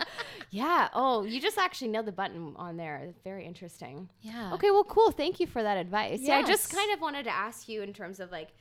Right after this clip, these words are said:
Speaker 1: I don't know, 'cause you just witnessed so many love stories, and if you had, you
Speaker 2: Yeah, I
Speaker 1: know.
Speaker 2: think that's our biggest one, and, like,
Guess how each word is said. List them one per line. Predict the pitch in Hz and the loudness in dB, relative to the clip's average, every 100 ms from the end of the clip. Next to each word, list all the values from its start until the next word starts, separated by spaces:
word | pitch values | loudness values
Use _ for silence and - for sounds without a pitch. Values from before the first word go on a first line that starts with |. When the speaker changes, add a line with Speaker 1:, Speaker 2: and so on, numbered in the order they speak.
| _ - | _ -6
Speaker 1:
I | |
don't | 440 | -4
know, | |
'cause | 208 - | -4 -8
you | 247 | -14
just | 311 - | -14 -12
witnessed | 165 190 | -12 -12
so | - | -12
many | 175 | -12
love | 156 143 156 | -10 -12 -12
stories, | - 147 147 156 | -14 -14 -14 -16
and | - 139 | -18 -18
if | - - | -18 -16
you | - | -12
had, | 120 - 190 _ _ _ 587 | -12 -14 -20 _ _ _ -4
you | 494 | -2
Speaker 2:
Yeah, | 294 285 | -2 0
I | 302 | 0
Speaker 1:
know. | - | 0
Speaker 2:
think | 415 453 | -2 -4
that's | 277 277 | -6 -6
our | - 220 | -6 -4
biggest | 202 214 220 | -4 -4 -6
one, | 240 226 | -4 -4
and, | 220 | -4
like, | 208 202 | -6 -10